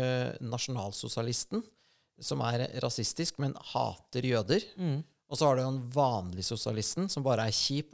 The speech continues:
Speaker 1: og heller ikke liker jøder.
Speaker 2: <laughs>
Speaker 1: Det er det de har til felles. Sosialister liker ikke jøder. Ja.
Speaker 2: Nei, så du kan si at det i forhold til, til da staten Israel, da, og hvordan, eh, det har blitt kommunisert, hvordan disse, dette påståtte folkemordet har foregått,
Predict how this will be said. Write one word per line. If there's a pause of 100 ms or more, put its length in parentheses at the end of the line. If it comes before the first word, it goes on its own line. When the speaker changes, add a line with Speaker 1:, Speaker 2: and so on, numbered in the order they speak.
(140)
Speaker 1:
og
heller
ikke
liker
jøder. (200)
Speaker 2:
<laughs>
Speaker 1:
Det
er
det
de
har
til
felles. (100)
Sosialister
liker
ikke
jøder. (340)
Ja.
Speaker 2:
Nei,
så
du
kan
si
at
det
i
forhold
til,
til
da (580)
staten
Israel,
da, (160)
og
hvordan, (180)
eh,
det
har
blitt
kommunisert,
hvordan (180)
disse,
dette (640)
påståtte
folkemordet
har
foregått,